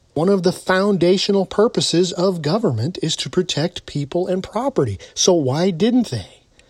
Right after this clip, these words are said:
It makes you wonder. It makes you go, "Hmm, it was an election year." But just remember, just because you have a conviction on something and you use your voice to petition, it also doesn't mean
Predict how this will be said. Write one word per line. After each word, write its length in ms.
It 180
makes 400
you 80
wonder. 580
It 160
makes 320
you 80
go, 300
"Hmm, 760
it 200
was 280
an 80
election 480
year." 340
But 100
just 260
remember, 520
just 220
because 340
you 80
have 160
a 20
conviction 580
on 140
something 560
and 160
you 60
use 360
your 120
voice 320
to 100
petition, 640
it 100
also 320
doesn't 340
mean 380